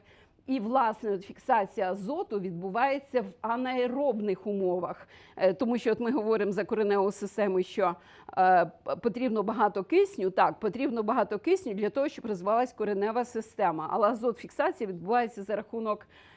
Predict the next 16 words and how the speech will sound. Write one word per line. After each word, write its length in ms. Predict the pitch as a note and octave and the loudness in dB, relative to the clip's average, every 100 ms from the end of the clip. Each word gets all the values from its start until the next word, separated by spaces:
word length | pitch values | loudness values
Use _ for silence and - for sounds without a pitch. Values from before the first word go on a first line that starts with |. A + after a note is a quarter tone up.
| - | -14
е, 360 | - F#3+ F#3+ E3 F3 - | -4 0 2 0 -4 -8
в, 120 | G#3+ | -8
в 320 | F3+ G#3 F3+ | -4 0 0
анаеробних 720 | G#3 A#3 B3+ B3+ A#3 F3+ F#3+ F#3+ | 0 2 4 4 4 2 -2 0
умовах. 340 | F3+ E3+ D#3+ - - - - | 0 2 0 -2 -20 -20 0
І, 320 | C#4+ C#4 A3+ F3+ - _ - | 4 6 4 2 -10 _ -10
е, 120 | - G#3+ | -2 2
е, 320 | G3+ F#3 G3+ | 6 6 4
ви 180 | G3 B3 | 2 6
бачите, 640 | C4 C#4 - B3+ G#3+ G#3+ | 8 8 4 -4 -2 -2
що 300 | - - G#3+ | -4 -2 0
от, 480 | G3+ F#3+ - A3 - F#3 | 2 0 -6 -8 -4 2
е, 340 | G3 F#3+ F3+ E3 _ | 6 6 4 0 _
до 360 | - F#3 C#4+ C4 | -12 -2 2 2
шістдесяти 960 | - B3+ - - B3 F#3+ G3+ - - | 2 -2 -2 -2 0 2 0 0 -6
кілограмів 880 | G3 B3 G#3+ A3 C4 G4 F#4 F#3+ F3 | -2 2 2 6 6 6 6 0 -4